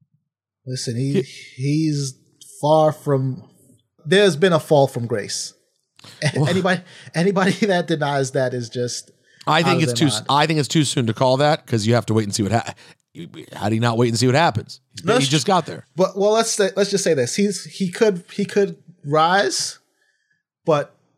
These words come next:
Speaker 1: he's fallen. He has fallen. They're telling a different story now that his, his boys are there with him. So he could rise, but he has fallen. He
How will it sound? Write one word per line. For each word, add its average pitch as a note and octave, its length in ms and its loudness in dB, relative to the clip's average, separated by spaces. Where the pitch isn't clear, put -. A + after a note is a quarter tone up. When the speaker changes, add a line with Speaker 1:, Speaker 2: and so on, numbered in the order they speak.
Speaker 1:
he's G3 400 0
fallen. A2+ 540 -2
He E3 180 -8
has D#3+ 380 0
fallen. A2 400 -6
They're D3 140 0
telling E3+ 260 0
a C#3+ 60 0
different D#3 320 -2
story D#3+ 300 0
now E3 180 0
that D#3+ 100 2
his, D3+ 260 -4
his C#3 140 -4
boys D3+ 320 -2
are E3 40 -4
there E3+ 180 0
with E3+ 180 -2
him. F#3 180 -4
So D#3 140 -2
he C#3 100 2
could B3 220 -2
rise, F3+ 640 0
but D#3 140 2
he E3+ 80 4
has D3+ 260 2
fallen. B2+ 320 -2
He D#3 80 0